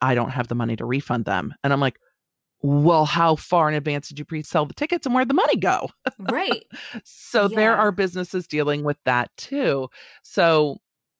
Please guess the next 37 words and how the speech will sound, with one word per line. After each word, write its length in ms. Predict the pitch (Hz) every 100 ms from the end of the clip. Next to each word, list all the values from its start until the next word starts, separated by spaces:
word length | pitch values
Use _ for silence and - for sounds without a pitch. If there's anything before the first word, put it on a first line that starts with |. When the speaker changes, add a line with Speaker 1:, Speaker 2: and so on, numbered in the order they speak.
| _
Speaker 1:
when 420 | 156 156 196 208 233
you 160 | 226
host 460 | 196 - 180 180 -
something 420 | - 156 143 139 -
like 260 | 131 123
a 40 | 135
live 200 | 123 120
event, 320 | 117 120 120 -
you 140 | 147
should 220 | 131 147 -
always 600 | 139 123 123 120 110 - _ _ _
talk 220 | - 120
to 100 | -
an 60 | 117
attorney 300 | 113 120 113
first 440 | - 139 135 127 - - - -
to 120 | 175
set 200 | - 160
up 120 | 156
the 80 | 143
protections 560 | 156 143 123 - 131 -
in 60 | 143
case 220 | - 131
the 100 | -
event 220 | 120 120 -
can't 220 | - -
happen. 420 | - 165 156 151 - - - - _
If 220 | 220 226
you 120 | 226 208
are 100 | 165
regularly 540 | 147 143 156 151 147
working 320 | 139 131 - 147
with 120 | 135
clients, 380 | - 139 131 131
a 100 | -
good 260 | 147 165 170
ki-, 300 | - 151 143